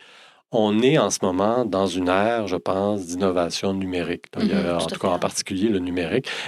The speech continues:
Speaker 1: mais aussi, euh, d'une certaine innovation sociale. On, on, on veut développer, euh, une nouvelle approche pédagogique.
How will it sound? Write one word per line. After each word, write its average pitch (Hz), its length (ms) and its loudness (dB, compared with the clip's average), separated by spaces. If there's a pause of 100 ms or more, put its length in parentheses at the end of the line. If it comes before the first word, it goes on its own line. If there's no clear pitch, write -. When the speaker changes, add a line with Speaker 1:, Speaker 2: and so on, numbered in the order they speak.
Speaker 1:
mais 113 200 4
aussi, 139 400 2
euh, 101 640 4
d'une 113 220 -4
certaine 226 420 0
innovation 135 560 4
sociale. 104 580 2
On, 95 240 4 (400)
on, 92 340 0
on 98 220 2
veut 104 220 2
développer, 110 800 2
euh, 101 260 2
une 101 120 0
nouvelle 139 240 4
approche 117 460 2
pédagogique. 98 600 2